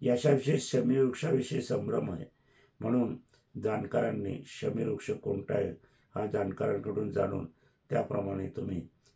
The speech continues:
शमी वृक्ष आणून लावा. ओम शमी वृक्षाय आद्य देवताय, ओम शमी वृक्षाय आद्य देवताय, नक्षत्री स्वामी वसु नमो नमाय,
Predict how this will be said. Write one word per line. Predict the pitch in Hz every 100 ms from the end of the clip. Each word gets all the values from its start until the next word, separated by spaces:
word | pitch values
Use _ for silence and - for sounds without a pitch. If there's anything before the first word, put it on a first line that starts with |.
| -
शमी | - 113 104
वृक्ष | 95 - - - -
आणून | 120 101 90 - 113
लावा. | - - - - 147 _ _ _ _ _
ओम | - 139 135
शमी | 123 127 123 123
वृक्षाय | 117 104 - 120 117
आद्य | 107 104 113 110
देवताय, | 104 101 - 107 98 - - _ _ - _
ओम | 113 135 139
शमी | 127 135 127 127
वृक्षाय | 123 123 - 123 123
आद्य | 117 117 117 120
देवताय, | 113 104 - 120 120 - - _ - - -
नक्षत्री | 123 123 - 139 - 135
स्वामी | 127 - 123 123 117 98 - _ -
वसु | 117 - 131
नमो | 123 113 123 123 120
नमाय, | 113 110 104